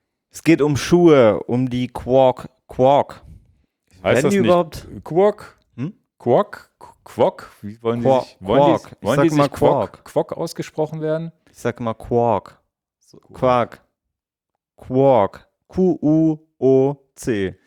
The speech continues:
Speaker 2: Ja, die laufen so ein
Speaker 1: Quark.
Speaker 2: bisschen unterm Radar, ne? Wir haben den Rennradschuh ausprobiert und wir haben auch, glaub ich, nur die Topmodelle bei uns im Shop, weil wir eben
Speaker 1: Mhm.
Speaker 2: nicht so der große Schuhhändler sind, aber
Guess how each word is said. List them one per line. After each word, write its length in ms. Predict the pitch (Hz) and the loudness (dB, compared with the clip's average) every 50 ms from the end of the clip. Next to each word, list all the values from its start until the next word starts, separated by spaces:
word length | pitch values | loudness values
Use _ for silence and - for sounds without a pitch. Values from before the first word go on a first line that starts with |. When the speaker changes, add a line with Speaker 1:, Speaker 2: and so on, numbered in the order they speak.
| _ _ _ _ _ | _ _ _ _ _
Speaker 2:
Ja, 180 | - 87 127 175 | -2 0 0 2
die 80 | 147 131 | 2 2
laufen 320 | 120 127 151 170 - 156 | 2 2 2 0 -2 -6
so 100 | 131 139 | -4 0
ein 60 | 147 | 0
Speaker 1:
Quark. 100 | 135 117 | 2 2
Speaker 2:
bisschen 200 | 107 - 175 156 143 | 0 -2 -4 -6 -6
unterm 300 | 147 151 147 147 131 127 | -6 -2 -2 -2 -2 0
Radar, 400 | 120 117 113 113 143 165 120 78 | -2 -2 0 0 0 0 -2 -2
ne? 200 | 80 104 156 139 | -4 -6 -8 -6
Wir 140 | 107 104 101 | -6 -4 -4
haben 220 | 123 123 131 127 | -4 -4 -4 -4
den 260 | 117 123 117 117 113 107 | -4 -4 -4 -4 -4 -4
Rennradschuh 540 | 101 107 131 160 170 170 - - 180 170 | -4 -4 -4 -4 -6 -6 -6 -6 -6 -4
ausprobiert 680 | 160 147 160 160 - - 170 156 160 170 165 175 175 170 | -4 -4 -6 -6 -8 -12 -14 -10 -6 -4 -4 -4 -4 -6
und 140 | 131 117 110 | -6 -6 -2
wir 80 | 120 | -2
haben 100 | 110 123 | -2 -2
auch, 140 | 127 117 - | -2 -6 -6
glaub 180 | - 117 117 113 | -2 -2 -2 -2
ich, 100 | 117 95 | -4 -6
nur 140 | 123 135 147 | -4 -4 -4
die 100 | 139 120 | -4 -2
Topmodelle 540 | - - 139 - 156 156 156 165 165 156 156 | -2 -2 -4 -4 -4 -6 -4 -4 -4 -4 -2
bei 100 | 143 151 | -2 -4
uns 180 | 160 165 - | -4 -6 -8
im 80 | - 160 | -10 -10
Shop, 260 | 151 - 180 180 - | -6 -6 -6 -4 -4
weil 140 | 110 110 107 | -4 -4 -2
wir 160 | 107 107 107 | -2 -4 -6
eben 280 | - 110 113 110 113 110 | -4 -6 -4 -2 -2 -2
Speaker 1:
Mhm. 60 | 110 | -2
Speaker 2:
nicht 180 | 113 127 135 - | -4 -6 -8 -8
so 120 | 127 120 | -8 -4
der 140 | 110 113 104 | -2 -4 -4
große 320 | 107 110 123 123 - - | -4 -6 -8 -8 -8 -10
Schuhhändler 480 | - - 127 120 113 147 143 143 143 139 | -10 -8 -6 -6 -6 -6 -4 -4 -4 -4
sind, 360 | 135 139 143 147 147 147 - | -4 -6 -8 -8 -10 -12 -10
aber 500 | - 123 117 117 117 113 110 107 110 - | -8 -6 -4 -2 0 0 0 0 -2 -4